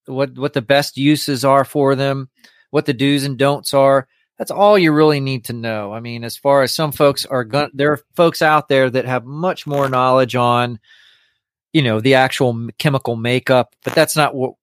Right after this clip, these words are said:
that's not wh-, what we're gonna discuss today. This is more, um, user friendly,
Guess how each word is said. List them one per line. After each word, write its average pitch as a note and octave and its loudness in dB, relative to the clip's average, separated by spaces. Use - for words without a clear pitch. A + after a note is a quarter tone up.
that's C#3 -2
not C3 2
wh-, B2 -8
what C3 0
we're B2 -6
gonna A2 -6
discuss A2 0
today. A2 0
This B2+ -6
is B2 -4
more, B2 0
um, A2 -2
user C3 2
friendly, B2+ -2